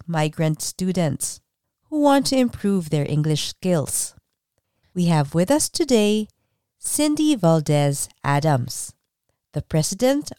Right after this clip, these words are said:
of the Association for Teaching English to Speakers of Other Languages New South Wales,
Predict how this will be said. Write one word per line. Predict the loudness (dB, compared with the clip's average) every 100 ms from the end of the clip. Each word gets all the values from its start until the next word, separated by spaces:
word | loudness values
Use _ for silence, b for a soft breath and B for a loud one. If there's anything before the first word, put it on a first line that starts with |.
| _
of | -6
the | -2 -2
Association | -2 -2 -2 -2 -2 -2 0 -2 -2
for | -4 -4
Teaching | -4 -6 -6 -4 -4
English | -2 -2 0 -2 -2 -6 -12 _ _ _ _
to | -6
Speakers | -6 -4 -6 -2 0 0
of | -4 -4 -2
Other | 2 2
Languages | 2 2 2 0 0 -2 -2 -6
New | -4 -4
South | 0 0 0 -2
Wales, | 0 0 -2 -6